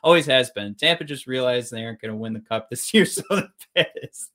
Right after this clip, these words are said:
And then Soap Dish, uh, "I'm a huge Larkin fan. It's hard to blame him for hitting Joseph based on past experiences. You can't get kicked out of the game. That was just the turning point to me." I'll, I'll say this.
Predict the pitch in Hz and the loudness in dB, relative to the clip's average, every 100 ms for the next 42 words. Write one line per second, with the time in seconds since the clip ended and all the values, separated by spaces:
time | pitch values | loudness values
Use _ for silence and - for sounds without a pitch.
0 | _ 262 294 269 156 165 160 165 165 165 | _ -16 -12 -2 2 2 2 4 4 4
1 | 156 151 147 - - 135 131 131 175 214 | 0 0 -2 -8 -4 -2 0 0 -2 -4
2 | 180 170 143 143 143 143 147 143 139 - | -4 -6 -2 -4 -4 -8 -4 -4 -4 -2
3 | 160 165 139 139 135 120 120 120 123 113 | -2 -2 -6 -6 -6 -8 -6 -4 -4 -4
4 | 117 113 117 110 117 113 - 110 107 113 | -8 -8 -10 -8 -8 -8 -8 -8 -6 -8
5 | 113 - - 120 113 110 107 107 - _ | -8 -16 -12 -8 -8 -8 -10 -14 -16 _
6 | _ _ _ 127 208 226 147 - 156 160 | _ _ _ 0 2 2 -2 -2 -4 -2
7 | 143 117 113 107 101 110 120 135 165 165 | -2 -4 -8 -8 -8 -12 _ -6 -6 -6
8 | 160 - - 127 120 110 107 101 107 104 | -8 -8 -6 -6 -6 -8 -12 -12 -12 -12
9 | 104 _ - _ - 247 - 208 220 254 | -12 _ -20 _ 4 4 6 0 2 0
10 | 165 - - - | 0 -6 -14 -20